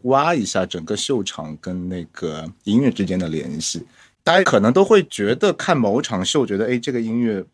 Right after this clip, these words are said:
不错，哎，这个音乐我很想知道一下他用的什么歌。但是我们可能想更多了解，就是说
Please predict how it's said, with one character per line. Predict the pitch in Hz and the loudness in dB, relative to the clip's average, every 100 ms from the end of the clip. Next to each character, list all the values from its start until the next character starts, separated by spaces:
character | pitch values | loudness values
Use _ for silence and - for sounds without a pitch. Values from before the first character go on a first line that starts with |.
| _ _ | _ _
不 | - 90 | -14 -12
错， | - 127 98 - | -6 -2 0 -2
哎， | 92 | -8
这 | 92 | -2
个 | 101 | 0
音 | 104 | 0
乐 | 101 | 0
我 | 92 | 0
很 | 104 107 | -4 -4
想 | 95 85 | -4 -4
知 | 107 | -2
道 | 113 101 | 0 0
一 | |
下 | 87 92 | -2 -8
他 | 95 | -8
用 | 104 | -6
的 | 90 | -6
什 | - | -8
么 | 80 82 | -10 -6
歌。 | 101 | -4
但 | 110 | -4
是 | 104 | -4
我 | 95 | -6
们 | 101 | -4
可 | |
能 | 101 | -4
想 | 110 95 | -2 -2
更 | 127 120 | 0 0
多 | 123 | 0
了 | 104 101 | 0 -4
解， | 98 | -6
就 | |
是 | 104 | -8
说 | - 107 | -4 -6